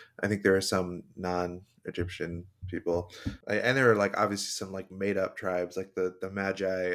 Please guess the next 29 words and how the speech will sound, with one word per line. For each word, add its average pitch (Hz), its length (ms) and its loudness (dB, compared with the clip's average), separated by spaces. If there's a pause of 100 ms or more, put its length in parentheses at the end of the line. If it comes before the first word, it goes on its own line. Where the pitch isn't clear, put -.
are 95 120 -8
not 92 180 -8
a 87 40 -4
real 85 200 -4
thing. 80 480 -12 (280)
And, 107 140 0
like, 101 180 -2
their 107 160 6
whole 143 180 -4
culture 95 520 -2
is - 220 -4
not, 92 240 -4
not 95 260 -4
real. 95 460 -4
But 110 320 6
it 156 160 2
pretty 180 180 -2
much 139 360 0
portrays, 101 800 2 (160)
uh, 92 200 -2 (120)
Arabic 98 380 2
people 98 400 -2
as, 90 480 -2 (140)
like, - 340 0 (140)
oafish, 107 680 4
stupid, 95 800 2 (100)
greedy, 95 600 10
gross 95 480 4
people, - 560 2